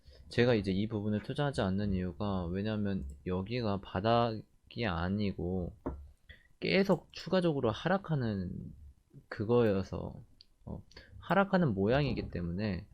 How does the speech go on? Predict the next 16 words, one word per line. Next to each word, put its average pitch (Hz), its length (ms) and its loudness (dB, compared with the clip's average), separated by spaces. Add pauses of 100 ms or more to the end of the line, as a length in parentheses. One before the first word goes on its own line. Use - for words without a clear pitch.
(380)
저는 120 340 2
안 87 180 0
좋다고 143 360 2
봤어요. 85 280 -4
여기까지만 135 600 4
봤을 90 320 -4
때는. 85 260 -6 (380)
어, 82 220 -8 (760)
그냥 113 260 2
많이 90 220 4
하락했으니까 131 880 0 (120)
거래량이 107 300 -2
한번 107 200 0
터진 - 340 -2
거다라고만 90 600 -2
봤는데, 85 560 -4